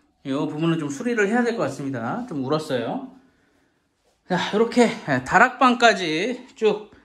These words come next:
어, 이렇게 한번 쭉 전체적으로 한번, 예, 보셨습니다. 네, 오늘 소개시켜드렸던, 예, 강화면 전수리에 소재하는, 아, 실거주를 좀 위한,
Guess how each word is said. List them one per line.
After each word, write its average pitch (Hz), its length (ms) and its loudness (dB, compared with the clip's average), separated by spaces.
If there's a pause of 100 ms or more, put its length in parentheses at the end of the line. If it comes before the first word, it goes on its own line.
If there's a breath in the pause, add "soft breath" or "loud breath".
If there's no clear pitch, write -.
(260 soft breath)
어, 127 140 2
이렇게 - 120 -4
한번 156 280 -2
쭉 - 380 0
전체적으로 135 480 -2
한번, 139 540 -4 (380 soft breath)
예, 107 140 -12 (100)
보셨습니다. 123 720 -6 (480 soft breath)
네, 170 160 4
오늘 208 500 4
소개시켜드렸던, 202 1080 2
예, 127 200 -2 (520)
강화면 139 420 2
전수리에 180 680 6
소재하는, 170 500 2 (300 loud breath)
아, 120 100 -4
실거주를 175 1040 2
좀 143 180 0
위한, 135 320 4